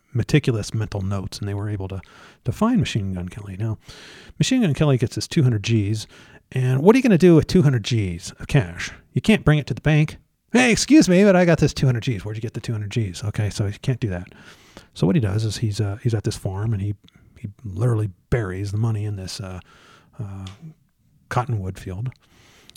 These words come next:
and they later were able to recover, recover it. But, uh, I think stuff like that was in the back of his mind. So I'm just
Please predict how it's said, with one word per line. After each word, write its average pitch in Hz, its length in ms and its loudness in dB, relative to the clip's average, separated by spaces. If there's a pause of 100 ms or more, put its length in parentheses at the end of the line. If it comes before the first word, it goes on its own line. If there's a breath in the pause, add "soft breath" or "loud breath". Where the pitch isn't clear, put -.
(140)
and 98 160 -8
they 104 80 -4
later 101 320 -4
were 95 240 -6
able 98 200 -2
to 92 80 -6
recover, 90 560 -6 (400 soft breath)
recover 175 360 6
it. 92 160 -12
But, 117 240 0
uh, 104 140 0 (360 loud breath)
I 202 80 4
think 254 180 4
stuff - 240 6
like 175 180 6
that 180 200 6
was 135 140 -2
in 147 80 4
the 127 80 2
back 110 180 0
of - 40 -6
his 101 120 -4
mind. 92 180 -8
So - 80 -2
I'm 117 100 0
just 131 200 -4